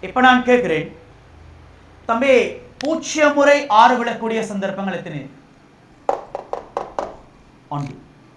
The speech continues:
ஒரே ஒரு விதத்துல தான் என்ன செய்யணும், ஒரு தடவையாவது ஆறு விழாம இருக்கு. தம்பி, நான்கு முறையும், முதலாவது முறை போடுற ஆறு விழுற, இரண்டாம் முறையும் போடுற ஆறு விழுற,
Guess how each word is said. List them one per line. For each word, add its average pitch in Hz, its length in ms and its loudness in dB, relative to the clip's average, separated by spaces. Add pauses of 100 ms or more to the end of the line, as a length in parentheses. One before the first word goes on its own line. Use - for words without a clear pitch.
(1600)
ஒரே 214 260 0
ஒரு 254 200 4 (1500)
விதத்துல 240 440 2
தான் 247 300 0 (100)
என்ன 202 140 -10
செய்யணும், 190 420 0 (1300)
ஒரு 190 280 -4
தடவையாவது 202 500 0
ஆறு 185 380 2
விழாம 160 240 -2
இருக்கு. - 340 -12 (1040)
தம்பி, 311 340 6
நான்கு 359 840 8
முறையும், 254 600 6
முதலாவது 214 460 4
முறை 214 260 0
போடுற 226 280 -2
ஆறு 190 480 4
விழுற, 135 220 -8
இரண்டாம் 214 360 2
முறையும் 220 360 2
போடுற 262 200 4
ஆறு 247 320 10
விழுற, 139 260 -6